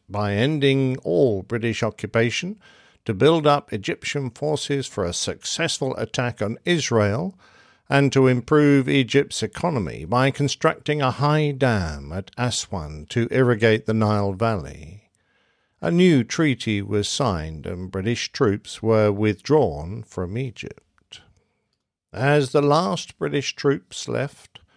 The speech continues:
Nasser was completing the purchase of Soviet-made aircraft, tanks and arms from Czechoslovakia,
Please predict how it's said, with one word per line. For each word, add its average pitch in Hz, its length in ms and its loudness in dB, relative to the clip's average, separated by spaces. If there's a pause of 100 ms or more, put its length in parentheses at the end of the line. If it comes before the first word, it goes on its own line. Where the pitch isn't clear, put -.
(160)
Nasser 135 340 2
was 135 320 4
completing 110 760 -4
the 107 100 0
purchase - 720 -4
of 101 180 -4
Soviet-made 147 1000 0
aircraft, - 760 -2
tanks - 540 -4
and 117 200 0
arms 113 480 2
from 104 300 -2
Czechoslovakia, 117 1040 0